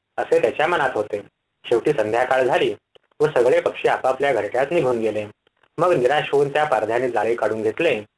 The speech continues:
व नशिबाला दोष देत तो घरी गेला. तात्पर्य, कोणत्याही कामात उतावळीपणा जसा चांगला नाही, त्याप्रमाणे दिरंगाईही योग्य नाही.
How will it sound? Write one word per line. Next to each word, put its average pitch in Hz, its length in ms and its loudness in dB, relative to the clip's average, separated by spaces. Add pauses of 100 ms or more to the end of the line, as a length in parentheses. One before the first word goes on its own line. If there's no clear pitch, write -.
(320)
व 160 80 4
नशिबाला 139 480 2
दोष 110 300 -2
देत 123 280 2 (100)
तो 147 80 4
घरी 120 200 2
गेला. 98 240 -4 (240)
तात्पर्य, 117 440 0 (480)
कोणत्याही 151 440 0
कामात 135 260 0
उतावळीपणा 127 600 -2
जसा 120 220 -4
चांगला 107 300 -4
नाही, 123 360 -4 (400)
त्याप्रमाणे 147 440 0
दिरंगाईही 117 720 -2
योग्य 117 260 0
नाही. 98 180 -6